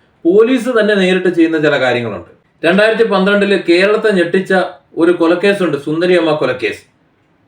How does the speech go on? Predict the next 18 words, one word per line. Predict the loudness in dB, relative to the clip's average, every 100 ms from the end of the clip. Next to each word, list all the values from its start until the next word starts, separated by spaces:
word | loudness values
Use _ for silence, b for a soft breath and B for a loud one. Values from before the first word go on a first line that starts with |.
| -2
നമ്മളത് | 0 2
മറന്നിട്ടില്ല. | 2 0 -2 0 0
അതിൽ | 2 0
ജയേഷ് | 2 2 2 0
എന്ന് | -2
പറയുന്ന | 0 0 0
ഒരു | -2
ചെറുപ്പക്കാരനെ | 0 -2 -2 -2 0 0
പ്രതിയാക്കി | -4 -4 -2 0 0
അറസ്റ്റ് | 0 -2 -6 0
ചെയ്തു. | 0 2 -2 B B B B -2
കുറച്ച് | 0 2 2
നാള് | 2 2
മീഡിയകളൊക്കെ | 2 2 4 2 0 0
അത് | 0 0
ആഘോഷിച്ചു, | 0 -2 -4 -10 -18 -4
ജയേഷാണ് | -2 0 -2 -2 -4
പ്രതി | -2